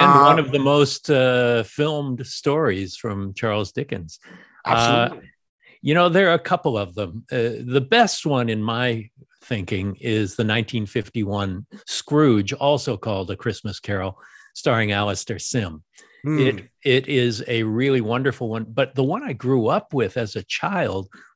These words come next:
Speaker 1: was Mister Magoo's Christmas Carol
Speaker 2: <laughs>
Speaker 1: with songs and stuff. And I, I, it was at a time when I was, I wanted to be a cartoonist and I was drawing cartoons and I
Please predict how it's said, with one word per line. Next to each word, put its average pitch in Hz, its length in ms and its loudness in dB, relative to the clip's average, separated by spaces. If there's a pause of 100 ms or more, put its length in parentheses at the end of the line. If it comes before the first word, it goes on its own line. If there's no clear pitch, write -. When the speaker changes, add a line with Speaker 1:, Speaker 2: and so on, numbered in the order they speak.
Speaker 1:
was 120 180 -2
Mister 185 340 0
Magoo's 135 680 0
Christmas - 540 -10
Carol 85 360 -10 (200)
Speaker 2:
<laughs> 123 220 -8
Speaker 1:
with 127 120 -4
songs 160 580 2
and 117 140 -2
stuff. 98 440 -6
And 120 280 -4 (580)
I, 127 360 -4 (100)
I, - 300 -10
it 147 120 2
was 143 200 2
at 143 120 2
a 131 60 2
time 147 460 -2
when 127 120 -2
I 127 140 -2
was, 110 340 -4 (300)
I 113 80 0
wanted 123 320 0
to 123 80 -4
be 123 160 0
a 110 40 -4
cartoonist 120 760 -2
and 92 100 -10
I 92 80 -8
was 90 200 -8
drawing 110 360 -2
cartoons 110 760 -4
and 85 140 -10
I 85 200 -12